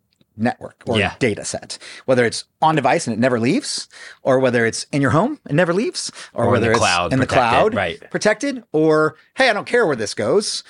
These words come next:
Speaker 1: Train, you know, your algorithms on it. I'm cool," right? So it's everywhere in between. So I think that's the, really the beauty, the excitement of it all. But it doesn't just stop with Chat G P T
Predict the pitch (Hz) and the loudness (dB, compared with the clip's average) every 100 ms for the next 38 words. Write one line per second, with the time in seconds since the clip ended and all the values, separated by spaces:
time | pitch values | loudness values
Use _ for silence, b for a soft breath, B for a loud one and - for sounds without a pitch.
0 | B B B - 185 220 226 208 147 175 | B B B -2 0 2 2 0 0 2
1 | 170 170 175 185 180 151 127 135 143 170 | 4 4 4 4 2 0 0 0 2 0
2 | - 156 151 269 165 - 127 143 190 B | 0 -4 -2 0 0 -2 0 0 0 B
3 | B - - 175 170 160 147 160 160 147 | B -6 2 4 4 2 0 2 2 0
4 | 127 113 - 220 170 117 104 B B 165 | 0 -2 -2 0 0 0 -4 B B 2
5 | 139 175 - 165 - 143 135 139 117 98 | 2 0 2 0 0 -4 0 0 -2 -4
6 | 113 143 156 156 147 95 - - 143 151 | 0 2 4 2 0 -2 -4 -2 0 0
7 | 151 151 151 143 147 147 147 143 B B | 0 2 2 2 4 4 4 0 B B
8 | B B 113 - 180 175 - - 208 208 | B B -8 2 2 2 -4 -6 -2 -2
9 | 156 156 - - 139 131 123 120 113 - | -4 -6 -4 0 0 0 -2 -2 -2 -8
10 | _ _ _ _ _ _ - - 147 - | _ _ _ _ _ _ -6 -2 -2 -2
11 | 143 123 - - 120 117 117 104 | -4 -4 -6 -4 -2 0 -2 -6